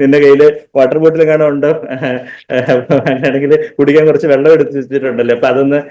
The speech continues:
ആ, തളിക്കാം. തേരിനകത്തിരുന്ന് അവര് ഒന്ന് ഫിലിപ്പോസ് ഒന്ന് തളിച്ച് സ്നാനപ്പെടുത്തി ആ കാര്യമൊക്കെ കഴിഞ്ഞു എന്ന് പറഞ്ഞായിരുന്നെങ്കിൽ കാര്യം എളുപ്പമായിരുന്നു, വലിയ മെനക്കേടും കാര്യങ്ങളൊന്നും ഇല്ലായിരുന്നു. പക്ഷെ അവര്,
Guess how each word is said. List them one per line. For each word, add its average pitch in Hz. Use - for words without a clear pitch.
ആ, 127
തളിക്കാം. 135
തേരിനകത്തിരുന്ന് 143
അവര് 143
ഒന്ന് 160
ഫിലിപ്പോസ് 160
ഒന്ന് 160
തളിച്ച് 160
സ്നാനപ്പെടുത്തി 160
ആ 147
കാര്യമൊക്കെ 151
കഴിഞ്ഞു 151
എന്ന് 151
പറഞ്ഞായിരുന്നെങ്കിൽ 156
കാര്യം 165
എളുപ്പമായിരുന്നു, 147
വലിയ 139
മെനക്കേടും 151
കാര്യങ്ങളൊന്നും 143
ഇല്ലായിരുന്നു. 117
പക്ഷെ 123
അവര്, 156